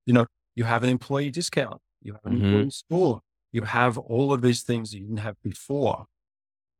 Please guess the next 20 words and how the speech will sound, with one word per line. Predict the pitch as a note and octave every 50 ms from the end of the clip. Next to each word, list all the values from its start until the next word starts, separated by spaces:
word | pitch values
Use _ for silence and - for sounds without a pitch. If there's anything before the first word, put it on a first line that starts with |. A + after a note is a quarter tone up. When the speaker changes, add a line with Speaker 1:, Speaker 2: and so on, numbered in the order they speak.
| _ _ _ _ _ _ _ _ _ _ _ -
Speaker 1:
But | C#3+ C#3 C3+
it, | D#2 C#2+ - _ _ _ _ _ _ _ _ _ _ _ _ _ _ _ _ _
but | - D3 C#3+ C#3 - _ _ -
I | B2+ C#3+ D#3+
was | E3 D#3 C#3
still, | - - - - C3+ C3 C3 B2+ B2 A#2 A#2 - _ _ _ _ -
it | C3 B2+ -
took | - E3+ E3+
me | F3 E3
a | D3
while | A#2 B2 A#2+ B2 A#2+
to | A2
get | G#2 B2 -
my | - G2+
head | F#2+ - G#2+ G2
around | G#2 G2 G2 F#2+ F#2 F#2+
it | G2+ A2 _
because | - G#2+ G#2+ A2 - - G#2+ G#2 G2+ G2+ F#2+ - - _ _ _ _ _ _ _ _ _ _ _ _ _ -
having | - C#3 D3+ D3+ D#3 D#3 C#3 B2 A2 G2+ G2 F#2+
more, | G2+ G#2 A2+ B2 A#2+ A2+ G#2 G2+ G2 F#2+ G#2